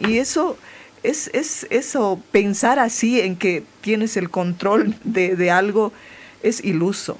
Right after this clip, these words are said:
Y eso le ha hecho mucho daño a, a las organizaciones llamadas matrices orgánicas, ¿no? Y, y ahí, entonces, lo que han hecho en, en nuestro caso, por ejemplo, es detectar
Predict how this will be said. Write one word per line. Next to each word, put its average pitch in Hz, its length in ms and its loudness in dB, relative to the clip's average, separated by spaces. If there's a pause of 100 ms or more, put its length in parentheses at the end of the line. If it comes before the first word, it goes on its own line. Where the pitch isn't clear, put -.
(360)
Y 214 120 4
eso 254 180 0
le 233 100 2
ha 190 40 4
hecho 185 160 -4
mucho 180 400 -2
daño 143 400 -4
a, - 160 -4
a - 160 -4
las 160 220 -4
organizaciones 170 960 -4 (420)
llamadas 175 540 0
matrices 175 800 -2
orgánicas, 165 880 -4
¿no? 190 320 -2
Y, 190 480 -2 (400)
y 226 140 4
ahí, 285 200 6 (280)
entonces, 285 580 0
lo 220 160 0
que 240 80 2
han 254 160 2
hecho 269 300 0
en, 208 140 0
en 202 140 -2
nuestro 220 320 0
caso, 285 280 0
por 226 180 0
ejemplo, 247 400 0
es 196 200 0 (220)
detectar 220 600 0